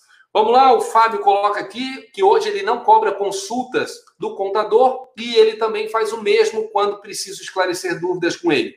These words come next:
Essa parceria tem sido fundamental nesse período de pandemia. Fábio, show de bola! Eu tenho também isso com alguns contadores, né? Eu já abri até, é,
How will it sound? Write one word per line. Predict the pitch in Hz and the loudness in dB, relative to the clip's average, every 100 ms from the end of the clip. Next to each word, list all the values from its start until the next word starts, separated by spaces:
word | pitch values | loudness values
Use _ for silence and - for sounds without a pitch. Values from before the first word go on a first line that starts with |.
| _ _ _ - | _ _ _ -2
Essa | 190 226 - | 0 2 0
parceria | 202 - - 196 185 196 196 | 2 2 2 0 0 2 2
tem | 190 | 0
sido | 156 - 196 | -6 -8 -12
fundamental | - 196 196 180 156 180 | -10 -2 0 0 2 2
nesse | 175 170 - 165 | 2 -2 -6 -2
período | 170 165 165 165 | 0 2 -2 -2
de | 156 | -6
pandemia. | 165 165 160 151 113 - _ _ _ | -4 -4 -2 0 -2 -6 _ _ _
Fábio, | - 196 202 208 202 - - - - | 0 4 6 6 6 6 2 -8 -18
show | - - - - 240 240 240 | -6 -4 -2 0 2 2 0
de | 226 | -2
bola! | 190 185 175 135 127 | 4 6 6 2 -4
Eu | 175 | -4
tenho | - 208 | -4 -4
também | 220 202 190 190 | -4 -6 -4 -6
isso | 202 - | -8 -12
com | - 170 | -4 -2
alguns | 160 160 220 214 - _ _ _ _ _ _ _ | -2 -4 -6 -8 -12 _ _ _ _ _ _ _
contadores, | - 190 185 170 131 165 196 135 | -4 -4 2 2 4 0 0 -2
né? | 151 190 - - _ | 0 0 -4 -20 _
Eu | 151 | -6
já | 147 196 | 0 0
abri | 151 196 | 0 -2
até, | 190 - 190 165 123 - _ _ | 0 0 2 2 -2 -10 _ _
é, | 131 127 120 | -8 -6 -6